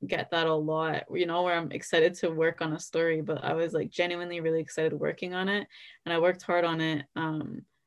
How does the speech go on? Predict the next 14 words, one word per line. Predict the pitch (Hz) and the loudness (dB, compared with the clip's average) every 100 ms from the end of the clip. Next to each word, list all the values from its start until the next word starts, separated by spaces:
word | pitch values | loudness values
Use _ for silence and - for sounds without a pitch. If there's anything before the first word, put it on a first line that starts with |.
| _ | _
so | - 190 175 - | 0 2 4 2
moments | 185 196 220 220 | 2 2 2 2
like | 208 185 | 0 0
that | 160 156 180 180 | 0 2 2 2
is, | 175 170 | -2 -2
like, | 156 - | -6 -4
you | 170 | -6
know, | 170 | -2
you, | 185 170 170 165 - _ - _ _ _ | 0 0 -2 -2 -8 _ -20 _ _ _
like, | - 156 - | 2 2 0
when | 170 180 | -4 -2
you | 180 | -2
see | 185 - 180 180 | -4 2 6 6
that | 175 156 | 6 2